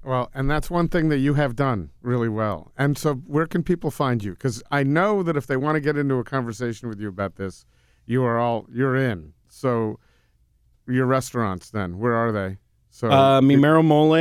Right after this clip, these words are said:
Speaker 2: I have two. One's at, uh, Northwest Fifth and Cooch. The other is at, uh, fiftieth and Division, Southeast fiftieth and Division. And then, um, they can follow me on Twitter at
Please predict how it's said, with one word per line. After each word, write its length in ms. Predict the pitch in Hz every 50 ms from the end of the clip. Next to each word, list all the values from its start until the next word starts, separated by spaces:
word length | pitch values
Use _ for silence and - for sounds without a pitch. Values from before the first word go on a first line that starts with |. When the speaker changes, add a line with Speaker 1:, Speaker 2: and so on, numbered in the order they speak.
| 170 165
Speaker 2:
I 100 | 143 123
have 280 | 123 127 123 117 110 -
two. 260 | - - 143 139 147
One's 360 | 143 127 120 120 120 123 110
at, 200 | 117 113 110 95
uh, 200 | 80 104 104 104 98
Northwest 520 | 107 113 113 113 - - 117 107 - -
Fifth 220 | - 127 123 - -
and 160 | 107 101 -
Cooch. 380 | - 135 131 139 143 - -
The 160 | - 107 104 104
other 220 | 104 107 104 104
is 160 | 104 92 92
at, 260 | 104 101 98 95 - -
uh, 200 | 92 95 90 90
fiftieth 480 | - - 117 107 - - 107 101 -
and 100 | 101 98 92
Division, 360 | 90 85 98 101 110 127 123
Southeast 400 | - - 95 95 - 101 - -
fiftieth 360 | - 101 - - 101 95 -
and 140 | 98 92 92
Division. 420 | 87 90 95 101 98 127 131 139 - _ _ _ _ _ _ _ _ _ -
And 260 | 113 110 107 107 107
then, 360 | 110 113 113 117 113 113 113 -
um, 560 | - 104 110 110 107 104 104 101 101 98 98 - _ _ _ _ _ _ _ _ _ _ _ _ _ _ _ _ _ - - _ -
they 140 | 127 117 117
can 100 | 110 107
follow 220 | - 123 113 110
me 120 | 113 113 107
on 120 | 104 101
Twitter 380 | - - - 113 110 117 117 113
at 240 | 101 95 95 -